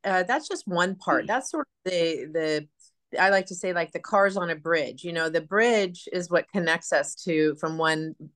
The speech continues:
Speaker 1: piece of land to another. So if the bridge is a relationship, is what connects two people together, then the cars on the bridge, the bridge stays the same. I think of, in my mind's eye, I think of the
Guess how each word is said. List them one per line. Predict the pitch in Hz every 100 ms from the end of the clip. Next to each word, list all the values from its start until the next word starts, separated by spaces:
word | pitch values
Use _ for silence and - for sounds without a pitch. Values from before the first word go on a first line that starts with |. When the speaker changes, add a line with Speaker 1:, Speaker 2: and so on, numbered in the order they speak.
| -
Speaker 1:
piece | 175 160
of | 151
land | 156 151 156
to | 160
another. | 147 151 147 127
So | 131 156 143
if | 147
the | 165
bridge | 147 160 180 175
is | 165 151
a | - 156
relationship, | 151 156 175 180 175 - 151 147 _ - - _
is | 156 151
what | 160
connects | - 175 170 156 -
two | - 180
people | - 220 196
together, | 151 147 143 135 135 139 - - -
then | 190
the | 185
cars | - 247 247 262
on | 240 185
the | 175
bridge, | 165 156 156 151 - 175
the | 180
bridge | 208 214 208
stays | - 208 185 180
the | 175
same. | - 175 170
I | 160 165
think | 165 180
of, | 160 151
in | 160 156
my | 165
mind's | 170 160 160
eye, | 160 156
I | 147
think | 151 156
of | 151 143
the | 151 143